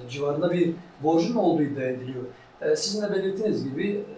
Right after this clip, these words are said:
el değiştiğinde bu rakamlar ortaya çıkmış olacaktır. Ben birinci bölümde daha çok siyasi partilerin, e, ülke genel politikasını, e, tartışıyorum. İkinci bölümde tabii ki projelerinizle beraber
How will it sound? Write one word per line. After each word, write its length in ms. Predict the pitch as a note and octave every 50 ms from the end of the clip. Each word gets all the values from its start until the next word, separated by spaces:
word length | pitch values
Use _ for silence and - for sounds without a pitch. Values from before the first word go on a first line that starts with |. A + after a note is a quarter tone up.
| - - -
el 240 | G3 G3+ F#3 F3
değiştiğinde 520 | D#3 C#3+ C#3+ C#3+ - - C#3 D3+ F3+ F#3 F3 E3
bu 100 | D#3+ C#3
rakamlar 320 | A#2+ - C#3+ D#3+ E3+ F3+
ortaya 240 | D#3+ - F3 F3+ F3
çıkmış 320 | F3 - - F3 - -
olacaktır. 360 | C#3+ B2 A#2 B2 - - D3 C#3+ G3
Ben 200 | A3+ A#3 A3 G#3
birinci 360 | G3+ A3+ A3+ A#3 C4 B3+ A3
bölümde 220 | G#3+ G#3 G#3 G#3
daha 180 | G#3 G#3+ G#3+ G#3+
çok 180 | A3 A3 G#3+ G#3+ - - - - - -
siyasi 480 | - - F3+ F3+ F3+ F3+ - - -
partilerin, 640 | F3 F#3 F3 F3 F3 - F3 F#3 F#3 F#3+ F3 D3+ D3
e, 300 | C#3+ C3+ C3+ C3 C3 C3 - - - F3 -
ülke 140 | - A#3 A#3
genel 300 | G3+ F#3 E3 D#3+ D#3+ D#3
politikasını, 560 | D3+ D3 C#3+ C#3+ - D#3 D3 - - C#3+ C3
e, 120 | B2 A#2+ A#2+ B2 B2 B2 A#2+ A#2+ A#2 A#2 -
tartışıyorum. 420 | C#3 C3+ - - - A3+ A3 G3+ F#3
İkinci 280 | - G3 F#3 - F#3
bölümde 480 | D#3+ D3 D3 D#3 F3 A3 A#3 A3+ - - - - - - -
tabii 200 | - G#3 G3 G3+
ki 140 | - F#3+ E3
projelerinizle 580 | F#3 F#3+ G3+ F#3+ F#3 F3 E3+ F3 F3+ F3 E3+ -
beraber 420 | - C#3+ C#3 - G3+ G#3+ G#3 -